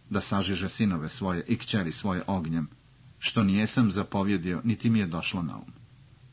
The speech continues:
Zato evo, idu dani, veli Gospod, kad se više neće zvati Tofet, ni dolina sina Enomova, nego dolina krvna,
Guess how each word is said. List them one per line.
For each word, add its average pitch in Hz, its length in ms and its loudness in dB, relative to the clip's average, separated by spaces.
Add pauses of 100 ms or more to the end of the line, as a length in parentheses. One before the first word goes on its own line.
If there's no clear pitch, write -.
(420)
Zato 117 380 4
evo, 123 360 6 (260)
idu 98 260 2
dani, 98 480 4 (240)
veli 90 280 0
Gospod, 98 440 0 (140)
kad 113 180 -2
se 110 100 2
više 107 260 2
neće 107 300 4
zvati 95 360 -2
Tofet, 113 480 -2 (380)
ni 113 160 6
dolina 113 380 6
sina 101 380 0
Enomova, 87 500 2 (400)
nego 101 280 2
dolina 101 380 2
krvna, 87 480 0